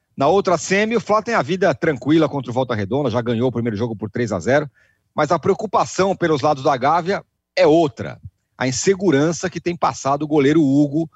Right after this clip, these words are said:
quando precisa entrar em campo, e tem precisado muitas vezes, porque o,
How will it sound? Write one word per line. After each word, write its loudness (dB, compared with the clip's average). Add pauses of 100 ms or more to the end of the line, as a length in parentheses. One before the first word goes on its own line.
(300)
quando 0
precisa -4
entrar -2
em -6
campo, -4
e -12
tem -6
precisado -4
muitas -4
vezes, -2
porque -12
o, -4